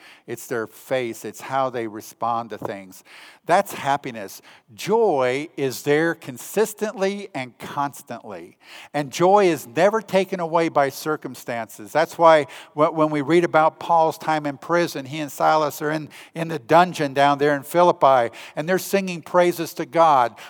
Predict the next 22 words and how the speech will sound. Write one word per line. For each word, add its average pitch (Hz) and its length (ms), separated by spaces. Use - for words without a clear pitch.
We 165 120
read 180 200
about 175 340
stories 175 540
from 151 460
missionaries, 151 840
uh, 139 280
who 170 320
were 156 260
in, 139 240
in 139 380
persecuted 170 720
situations, 165 580
and 156 160
they 156 100
still 190 300
have 160 260
the 143 100
joy 151 480
of 147 80
the 135 100
Lord. 127 480